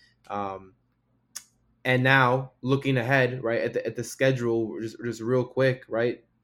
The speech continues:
Next week, we face Patriots at home. T-, turns out, maybe no Mac Jones, right?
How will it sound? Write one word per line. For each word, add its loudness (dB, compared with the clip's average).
Next -4
week, 0
we 0
face 2
Patriots -6
at -4
home. -6
T-, -18
turns 2
out, 2
maybe 2
no 0
Mac -6
Jones, -10
right? -4